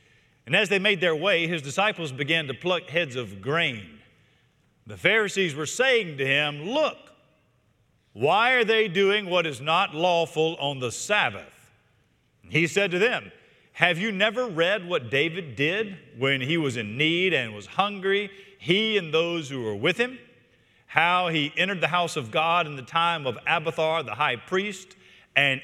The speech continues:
ate the bread of the presence, which is not lawful for any but the priest to eat, and also gave it to those who were with him.' He said to them, 'The Sabbath was made for man,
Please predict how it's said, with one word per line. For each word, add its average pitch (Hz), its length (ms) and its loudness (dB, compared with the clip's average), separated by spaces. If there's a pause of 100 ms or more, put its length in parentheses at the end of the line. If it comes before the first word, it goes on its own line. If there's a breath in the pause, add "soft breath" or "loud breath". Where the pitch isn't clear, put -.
ate 190 260 -2
the 156 80 -6
bread 170 400 0
of 131 160 -6
the 113 60 -10
presence, 175 580 -4
which 131 220 -6
is 101 160 -6
not 123 500 -2
lawful 165 800 -2 (220 loud breath)
for 135 340 0 (100)
any 180 220 2
but 147 180 -2
the 117 80 -4
priest 208 480 -2
to 202 160 -8
eat, - 460 -6 (340)
and 131 140 2
also 214 360 2
gave 185 300 2
it 190 80 -4
to 175 100 -4
those 160 360 -2
who 151 80 -2
were 151 140 0
with 226 260 -2
him.' 107 180 -8 (800 soft breath)
He 170 200 2
said 196 420 2
to 156 100 -2
them, 131 420 -2
'The 127 100 -10
Sabbath 208 640 0
was 175 220 -4
made 147 400 0
for 107 380 -2
man, 123 960 -4